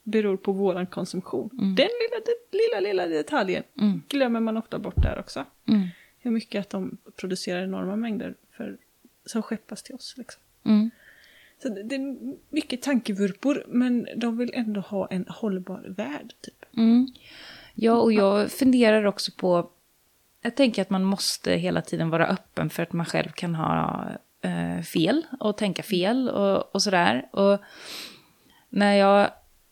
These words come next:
Speaker 2: resonerar med mig själv framförallt då, om det här med ekofascismen och det, så märker jag att jag själv börjar resonera i ett vi och dem.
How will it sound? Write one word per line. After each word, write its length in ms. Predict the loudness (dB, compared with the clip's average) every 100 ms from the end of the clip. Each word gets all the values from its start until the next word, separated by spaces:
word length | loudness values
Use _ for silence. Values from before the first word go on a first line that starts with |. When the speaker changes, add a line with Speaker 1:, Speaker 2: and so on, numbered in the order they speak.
| _
Speaker 2:
resonerar 920 | -2 2 4 4 6 6 6 4 0 -4
med 240 | -4 0 2
mig 100 | 2
själv 240 | 0 -4
framförallt 520 | -2 -4 0 -2 0
då, 160 | -2 -2 -4 -8
om 160 | 2 4
det 60 | 4
här 120 | 4
med 160 | 4
ekofascismen 760 | 2 -2 -6 -4 -4 -2 0 0
och 80 | 2
det, 220 | 2 0 -4 _ _ _
så 220 | -2 2
märker 540 | 6 6 2 -2 -2 2
jag 180 | 4
att 180 | 2 2
jag 100 | -2
själv 540 | 0 4 4 4 0 -6 _ _ _ _ _ _ _ _
börjar 460 | 4 6 6 2 2
resonera 920 | 0 -2 -2 0 0 0 0 0 -2 -6 _ _ -6
i 160 | -2
ett 180 | -2 -2
vi 200 | -2 0
och 40 | 0
dem. 340 | 2 0 -2